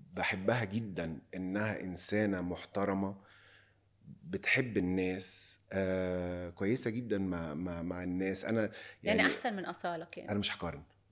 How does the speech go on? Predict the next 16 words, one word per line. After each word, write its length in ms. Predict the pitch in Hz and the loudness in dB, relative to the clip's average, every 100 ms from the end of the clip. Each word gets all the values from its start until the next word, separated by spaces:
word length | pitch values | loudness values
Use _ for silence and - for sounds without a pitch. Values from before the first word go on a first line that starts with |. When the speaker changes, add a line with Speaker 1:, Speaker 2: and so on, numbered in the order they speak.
| - | -10
Speaker 1:
أنا 140 | 87 | -6
مش، 280 | 92 92 - | -4 -4 -2
مش، 280 | 101 - - - | -2 -4 -8 -6
في 80 | |
دي 120 | 101 135 | 4 6
مش 240 | 123 - | 6 4
هقارن. 380 | 101 95 78 76 - - - | 2 2 2 -4 -10 -2 2
Speaker 2:
طب 80 | |
إيه 140 | 208 - | 4 6
Speaker 1:
إن 60 | |
Speaker 2:
الفرق 220 | 110 262 - | 6 6 6
Speaker 1:
ال، 60 | |
Speaker 2:
بين 160 | 185 - | 4 4
Speaker 1:
الإكس- 40 | |
Speaker 2:
أنغام 300 | 180 185 185 | 2 2 0
وأصالة؟ 500 | 175 180 - 180 190 | 0 -8 -10 -12 -12